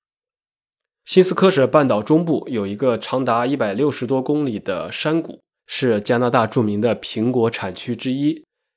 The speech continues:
沿海也比较盛产龙虾、鳕鱼和扇贝类海鲜，有旅游业的发展，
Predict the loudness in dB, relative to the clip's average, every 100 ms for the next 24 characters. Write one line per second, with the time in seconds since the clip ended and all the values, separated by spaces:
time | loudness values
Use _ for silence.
0 | -4 0 0 0 -2 -2 -4 -6 -2 -2
1 | -2 -2 -4 -4 -6 -4 -4 0 0 0
2 | -2 -4 -4 -4 -4 -6 -6 -6 -4 0
3 | 0 0 -2 0 -2 -4 -8 0 0 0
4 | -10 _ _ 2 4 4 2 2 2 2
5 | 2 0 0 -2 -12